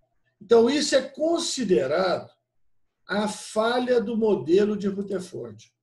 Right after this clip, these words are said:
Isso é considerada a falha de modelo de Rutherford. Por quê? Porque Rutherford não conseguiu explicar isso aqui. Tá? Rutherford não conseguiu explicar.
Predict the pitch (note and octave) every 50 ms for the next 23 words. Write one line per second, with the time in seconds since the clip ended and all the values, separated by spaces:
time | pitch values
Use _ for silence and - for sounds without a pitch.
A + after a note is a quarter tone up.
0 | _ _ _ _ _ _ _ _ _ _ _ _ _ _ _ _ _ - F3+ F#3
1 | G3+ G3 - A3 G3+ G#3 - - - G#3+ C4 C#4 D4 D4+ D4 A3 - - - -
2 | - A3 A#3 A#3 F#3 F#3+ F#3 D#3 C3+ A#2+ B2 C#3+ D3+ E3+ F#3+ F#3 F#3 G3+ F#3 F3
3 | - - - - D3 D3+ E3+ E3+ E3+ E3+ F3 F#3 G#3 - C3 C3 C#3 C#3+ C#3+ D3
4 | D3 - - F3 - B2+ - - - - - _ _ _ _ _ _ _ _ _
5 | - B3 C4+ A3+ G3+ - G#3+ F#3+ - - - - - _ _ _ _ F#3+ F3+ -
6 | F#3 G3+ G3 F#3+ E3 - - E3+ F3 F3 F3 F3 F#3 G#3+ A#3 A#3+ A3 - A3+ G#3
7 | G3+ - F#3 D3+ C3 C#3+ E3+ F#3 F3+ F3+ - F3+ D3 - - C#3+ C#3+ D3 - -
8 | - - _ _ _ _ _ _ - - _ _ _ - - - - - - -
9 | _ _ _ _ - - - _ _ _ _ _ - B2+ C#3+ F3+ G3+ F#3+ F#3 -
10 | - - _ _ _ _ - B2 - D3+ C3+ - - D3 D3+ D3+ D3+ F3+ G#3+ A#3
11 | A3+ A3+ G#3+ G3+ - - F3 D3+ D#3 D#3+ E3+ E3+ - - - _ _ _ _ _
12 | - - - - - - - - - - G3+ -